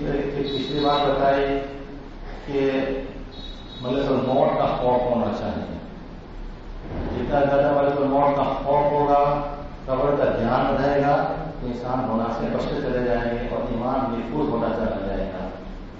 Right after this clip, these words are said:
بہت سے بزرگوں اور نیک لوگوں کے حالات میں دیکھیں گے، وہ موت کا انتظار کیا کرتے تھے،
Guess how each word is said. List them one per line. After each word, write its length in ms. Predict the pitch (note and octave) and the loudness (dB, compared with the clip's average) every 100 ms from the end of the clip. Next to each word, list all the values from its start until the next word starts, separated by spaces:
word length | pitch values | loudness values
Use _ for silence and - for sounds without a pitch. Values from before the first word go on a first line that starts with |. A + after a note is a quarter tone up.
| - - - A#2+ | -14 -14 -10 -2
بہت 280 | A#2+ C#3+ | 0 2
سے 60 | D3+ | 2
بزرگوں 460 | D3 C3 C#3+ C#3+ C#3+ | 2 2 2 2 4
اور 180 | C#3+ | 4
نیک 240 | C#3+ D3 C#3 | 2 0 0
لوگوں 220 | C#3 C#3+ | 2 2
کے 120 | C#3 | 2
حالات 420 | C3+ B2+ C3+ C#3 | 2 2 4 2
میں 180 | C#3 C3 | 0 0
دیکھیں 240 | B2+ D#3+ B2+ | 0 0 0
گے، 180 | A#2+ C3 B2+ - - - - | 0 -2 -4 -6 -10 -12 -6
وہ 240 | C3+ B2+ B2+ | -2 2 4
موت 260 | C#3 C#3+ | 4 4
کا 100 | B2 | 2
انتظار 480 | B2 A#2+ A2 C3 D3+ | 0 -2 0 2 4
کیا 220 | - B2 | 4 2
کرتے 440 | - - - - | 2 0 -2 -4
تھے، 80 | - | -4